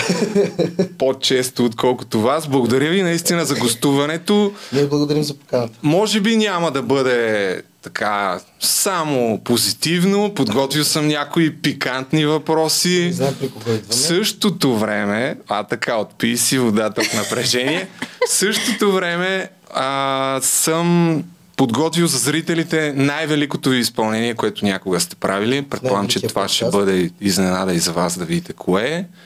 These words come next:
Speaker 2: А
Speaker 1: <laughs> Със
Speaker 2: може би,
Speaker 1: сигурност.
Speaker 2: може би все пак сте го преживявали по някакъв начин.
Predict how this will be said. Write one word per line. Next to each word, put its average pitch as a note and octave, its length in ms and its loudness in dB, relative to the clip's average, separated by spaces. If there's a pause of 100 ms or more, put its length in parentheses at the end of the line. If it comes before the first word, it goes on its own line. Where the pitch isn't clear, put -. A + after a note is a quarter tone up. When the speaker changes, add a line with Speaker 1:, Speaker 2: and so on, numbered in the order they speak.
(380)
Speaker 2:
А - 140 0
Speaker 1:
<laughs> - 0 -
Със F3+ 200 0
Speaker 2:
може F3+ 180 0
би, A#2+ 100 2
Speaker 1:
сигурност. E3 280 -2
Speaker 2:
може D#3 240 2
би G#3 80 4
все D#3+ 200 0
пак E3 200 -4
сте E3 140 -2
го C#3+ 140 0
преживявали C#3 560 0
по G2+ 160 -4
някакъв G2 340 -2
начин. D#3 420 0